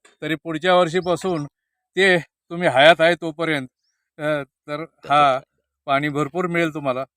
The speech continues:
आणि तुमची शेती चांगल्या प्रकारे तुम्ही, अ, विकसित करू शकाल अशी अपेक्षा बाळगतो.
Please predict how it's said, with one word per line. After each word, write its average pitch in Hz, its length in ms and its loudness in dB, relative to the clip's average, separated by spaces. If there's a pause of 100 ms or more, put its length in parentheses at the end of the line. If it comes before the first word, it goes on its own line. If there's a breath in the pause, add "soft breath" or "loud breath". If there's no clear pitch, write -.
(400)
आणि 143 380 -8
तुमची 147 460 -14
शेती 147 280 -10
चांगल्या 143 300 -8
प्रकारे 143 420 -10
तुम्ही, 143 400 -10 (460)
अ, 135 240 -6
विकसित 143 440 -10 (440)
करू 165 140 -2
शकाल 143 340 0 (360)
अशी 139 220 -10
अपेक्षा 135 400 -8
बाळगतो. 139 380 -8